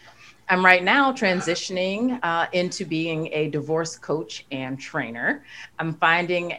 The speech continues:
that people put so much emphasis on the legal aspect of the divorce, and that's really not what divorce is about. And so I'm out here now with my mission and my message to really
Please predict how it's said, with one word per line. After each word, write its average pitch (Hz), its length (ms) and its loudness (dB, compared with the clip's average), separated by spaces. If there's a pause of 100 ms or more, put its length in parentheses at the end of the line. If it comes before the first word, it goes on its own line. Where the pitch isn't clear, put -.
that 147 640 2 (520)
people 262 400 2
put - 360 -4
so 233 280 4
much 226 380 2
emphasis 214 800 0
on 160 260 0
the 147 100 0
legal 185 720 0 (200)
aspect 151 520 0
of 185 160 -6
the 190 80 0
divorce, 196 640 -2 (400)
and 190 120 0
that's 190 200 4
really 180 240 2
not 160 180 4
what 156 120 -2
divorce 156 340 -2
is 135 140 -10
about. 117 360 -6 (600)
And 160 140 0
so 190 140 6
I'm 175 140 2
out 202 180 4
here 208 180 2
now 185 320 4
with 165 160 -6
my 151 160 2
mission 165 560 -2
and 151 180 -2
my 143 140 0
message 139 720 -2
to 175 140 -8
really 170 340 -4